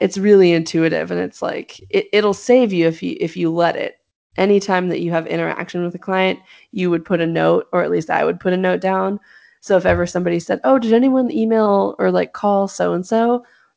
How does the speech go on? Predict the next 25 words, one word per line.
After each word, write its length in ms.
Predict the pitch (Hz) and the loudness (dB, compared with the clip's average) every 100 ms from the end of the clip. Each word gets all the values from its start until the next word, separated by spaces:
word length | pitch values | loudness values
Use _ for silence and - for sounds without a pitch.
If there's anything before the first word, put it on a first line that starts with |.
| - | -6
I 100 | - | -2
could 140 | 180 180 | 0 0
look 200 | 180 175 | 0 0
at 140 | 185 | -2
their 140 | 180 170 | -2 -2
file 440 | - 160 165 175 | 0 0 2 0
and 120 | 170 | -2
go, 140 | 170 180 | -2 0
"Oh, 100 | 339 | 2
yeah, 200 | 381 381 | 2 2
yeah, 460 | 330 254 170 165 170 - | 2 2 2 0 -2 -2
I, 80 | 196 | -4
I 40 | |
called 300 | - 180 170 | 0 0 2
them 140 | 170 170 | 0 -2
on 140 | 160 | -6
this 200 | - - | -8 -8
day 380 | - - 151 226 | -8 -6 -6 -8
at 80 | 202 | -8
this 160 | 180 - | -8 -6
time, 300 | 190 185 190 | -4 -4 -2
and 80 | 190 | 0
they 80 | 196 | 0
didn't 200 | 233 294 | 4 4
answer," 440 | 311 - 165 185 | 4 2 -4 -4